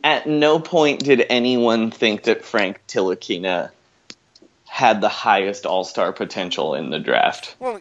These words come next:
Speaker 2: here's the thing. You have to think about this.
Speaker 1: <laughs>
Speaker 2: He's, he's from another country. He's eighteen years old. And he's gonna be moving to New York City, a, a place that's super easy to play in with really supportive
Speaker 1: <laughs>
Speaker 2: fans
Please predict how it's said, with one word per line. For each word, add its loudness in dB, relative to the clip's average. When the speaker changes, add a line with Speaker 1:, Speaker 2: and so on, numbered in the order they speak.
Speaker 2:
here's -8
the -4
thing. -8
You -8
have -4
to -8
think -10
about -4
this. -4
Speaker 1:
<laughs> -20
Speaker 2:
He's, -6
he's -8
from -6
another -6
country. -14
He's -6
eighteen -6
years -10
old. -12
And 0
he's -8
gonna -6
be -10
moving -8
to -8
New -8
York -8
City, -6
a, -2
a -6
place -4
that's -4
super -4
easy -8
to -10
play -8
in -6
with -10
really -6
supportive -4
Speaker 1:
<laughs> 6
Speaker 2:
fans 4